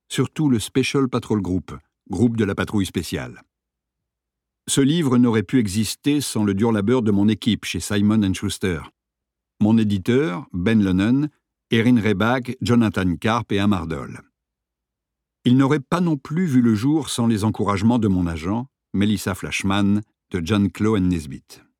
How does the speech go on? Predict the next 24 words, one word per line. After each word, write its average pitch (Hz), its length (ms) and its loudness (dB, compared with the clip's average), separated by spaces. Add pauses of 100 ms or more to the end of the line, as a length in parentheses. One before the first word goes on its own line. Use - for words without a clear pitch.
(1040)
Bien 131 220 2
sûr, 135 540 0
mon 107 260 4
infinie 117 540 2
reconnaissance 104 720 0
va 104 400 -4
à 101 100 -4
mes 95 240 0
amis 101 340 2 (480)
qui - 140 -6
réussissent 101 480 -2
à 87 40 -8
me 90 100 -4
supporter, 95 500 -8 (520)
ainsi 131 280 -2
qu'à 98 120 -2
mes 101 100 2
collègues 113 440 0
de 101 100 -2
la 98 140 0
London 110 400 2
School 127 420 0
of 95 120 -6
Economics 104 640 -2